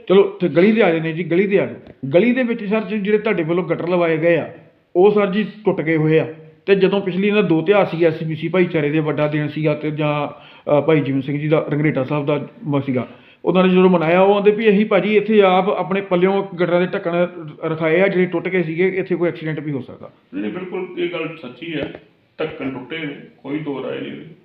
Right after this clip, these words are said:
Speaker 1: ਤੇ ਕੀ ਕਾਰਨ ਆ ਫਿਰ? ਤੁਹਾਡਾ ਹੀ ਕਾਰਨ ਆ?
Speaker 2: ਭਾਜੀ, ਤੁਹਾਨੂੰ ਸੱਚੀ ਗੱਲ ਦੱਸਦਾ, ਅਖੀਰ 'ਚ ਪੈਸੇ ਆਏ ਸੀ।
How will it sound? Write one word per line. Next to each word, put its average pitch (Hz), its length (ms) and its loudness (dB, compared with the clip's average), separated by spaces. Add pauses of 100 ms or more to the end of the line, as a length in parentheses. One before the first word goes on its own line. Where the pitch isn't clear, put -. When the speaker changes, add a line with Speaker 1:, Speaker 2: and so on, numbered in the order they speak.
(120)
Speaker 1:
ਤੇ 123 80 -6
ਕੀ 208 140 2
ਕਾਰਨ 180 280 4
ਆ 165 60 -4
ਫਿਰ? 165 140 -4
ਤੁਹਾਡਾ 185 260 2
ਹੀ 208 60 4
ਕਾਰਨ 196 200 2
ਆ? - 20 -2
Speaker 2:
ਭਾਜੀ, 160 180 -4
ਤੁਹਾਨੂੰ 165 180 -10
ਸੱਚੀ 156 320 -12
ਗੱਲ 143 100 -6
ਦੱਸਦਾ, 139 360 -10 (400)
ਅਖੀਰ 190 400 -8
'ਚ - 120 -10
ਪੈਸੇ 143 340 -6
ਆਏ 147 180 -4
ਸੀ। 147 180 -12